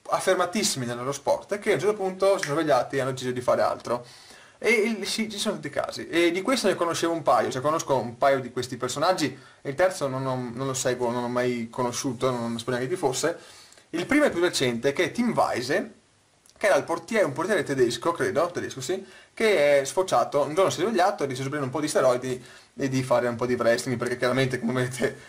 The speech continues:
non si è messo in palestra, visto che ho visto delle, delle immagini, era pompatissimo, quindi chiaramente, come sapete, nella W W E, anche se non dovrebbero più farne, ma fanno comunque uso di qualche,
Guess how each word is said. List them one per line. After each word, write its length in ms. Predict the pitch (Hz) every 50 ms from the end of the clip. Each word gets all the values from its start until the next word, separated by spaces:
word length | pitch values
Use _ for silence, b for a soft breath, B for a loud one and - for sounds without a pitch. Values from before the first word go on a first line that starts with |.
| B B -
non 100 | - 131
si 120 | 131 -
è 20 | 143
messo 260 | 135 135 127 - 135
in 80 | 131 127
palestra, 340 | 147 147 123 120 - -
visto 200 | 127 117 120 123
che 240 | 127 131 131 117 - -
ho 140 | - 127 127
visto 260 | 135 151 151 - 135
delle, 340 | 113 123 123 120 113 - -
delle 120 | 120 113
immagini, 460 | 117 117 123 135 131 127 127 131 123
era 220 | 120 123 127 123 -
pompatissimo, 920 | - 160 156 139 143 135 - 160 151 131 - - 139 139 139 139 139 139 B B B B B B B B B
quindi 220 | - 131 123 113
chiaramente, 420 | 113 120 117 117 120 120 113 120
come 160 | 110 - 120 117
sapete, 360 | - 123 117 135 131 127 127
nella 240 | 123 117 117 120 123
W 160 | 123 123 123
W 100 | 123 123
E, 240 | 127 127 127 120 127 B B B B B
anche 260 | - 131 143 139 147
se 80 | 139 -
non 80 | 147 135
dovrebbero 260 | 139 143 143 147 151
più 100 | 139 147
farne, 260 | 139 139 135 131 127
ma 120 | 123 123
fanno 260 | 117 - 127 123 123 117
comunque 280 | 120 123 123 117 120
uso 260 | 117 117 117 113 117
di 360 | 117 117 117 117 113 113 - - - - - -
qualche, 520 | - 120 113 110 - 127 120 117 123 B